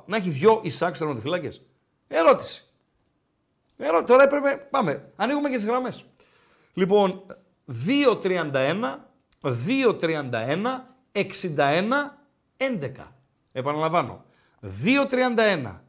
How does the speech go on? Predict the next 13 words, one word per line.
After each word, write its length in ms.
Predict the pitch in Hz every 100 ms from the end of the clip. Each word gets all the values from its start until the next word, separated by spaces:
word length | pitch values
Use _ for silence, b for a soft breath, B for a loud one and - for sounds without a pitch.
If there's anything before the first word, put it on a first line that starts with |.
| -
δύο 400 | 107 110 277 262
τριάντα 340 | 202 208 175
ένα, 320 | 175 165 123 -
εξήντα 460 | 165 - - 147 156
ένα, 380 | 220 170 - -
έντεκα. 680 | 139 143 180 233 277 b b b b -
Έχουμε 440 | 269 269 208 240
ένα 420 | 240 214 - - b b b _ _
είκοσι 420 | 240 190 202 - 180
λεπτάκι, 760 | 165 135 254 269 196 202 143 143
είκοσι, 680 | 180 185 180 - 165 156 143
ε, 200 | 151 143
διαλεπτάκι, 920 | 127 156 143 131 131 247 262 311 302